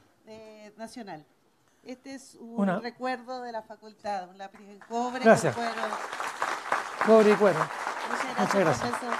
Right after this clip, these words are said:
Speaker 2: Gracias.
Speaker 1: Entonces les invitamos a, a tomar asiento a, en la explanada. Va, va a partir pronto la orquesta Bochev, son estudiantes.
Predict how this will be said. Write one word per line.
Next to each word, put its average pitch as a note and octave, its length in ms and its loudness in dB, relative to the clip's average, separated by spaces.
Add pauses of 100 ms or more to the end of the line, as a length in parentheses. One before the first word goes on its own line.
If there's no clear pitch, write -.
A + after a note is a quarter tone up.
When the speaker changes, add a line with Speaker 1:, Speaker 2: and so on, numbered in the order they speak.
Speaker 2:
Gracias. - 240 -4 (1900)
Speaker 1:
Entonces D#4+ 540 0
les D4+ 200 2
invitamos D#4 800 0
a, B3 440 2
a - 220 -8
tomar B3+ 220 -4
asiento B3+ 400 -6
a, A#3+ 320 4
en A3 120 -14
la A3 60 -8
explanada. C4 760 -6
Va, D#3 140 -12
va G#3 180 -4
a G#3 80 -8
partir A3 300 -10
pronto A#3+ 420 -10
la A#3 100 -8
orquesta A3+ 440 -14
Bochev, D4 380 -14
son A#3+ 220 -20
estudiantes. C4+ 880 -20